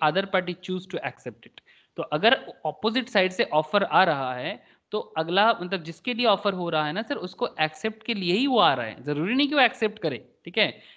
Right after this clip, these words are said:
but उसके एक्सेप्टेंस चूजिंग के लिए ही आ रहा है। तो यही कहता है सर सेक्शन टू सबसेक्शन ए। तो मैं बार बार सेक्शंस के बारे में बात इसलिए करता हूँ सर, क्या सेक्शन याद रखना जरूरी है?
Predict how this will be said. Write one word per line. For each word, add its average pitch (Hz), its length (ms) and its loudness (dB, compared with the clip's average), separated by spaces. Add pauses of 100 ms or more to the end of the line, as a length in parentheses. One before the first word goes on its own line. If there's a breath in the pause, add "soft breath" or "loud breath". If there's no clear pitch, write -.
(160 loud breath)
but 233 100 4 (160)
उसके 180 280 -4
एक्सेप्टेंस 247 1040 -2 (140)
चूजिंग 262 520 2
के 220 100 4
लिए 165 180 -2
ही 214 160 0
आ 170 120 4
रहा 117 280 -6
है। - 200 -16 (260 soft breath)
तो 180 100 -2
यही 190 140 0
कहता 196 280 0
है 196 80 0
सर 233 120 0
सेक्शन 202 380 -4
टू 254 200 2
सबसेक्शन 180 440 -2
ए। 147 40 0
तो 165 120 -4
मैं 180 140 -2
बार 160 160 6
बार 190 140 4
सेक्शंस 190 400 -4
के 196 100 -8
बारे 185 220 4
में 185 120 -2
बात 165 200 0
इसलिए 196 200 -4
करता 160 280 -2
हूँ 208 260 0 (360 loud breath)
सर, 190 100 2
क्या 208 140 4
सेक्शन 214 360 0
याद 185 260 4
रखना 185 240 0
जरूरी 175 400 -2
है? 233 260 -2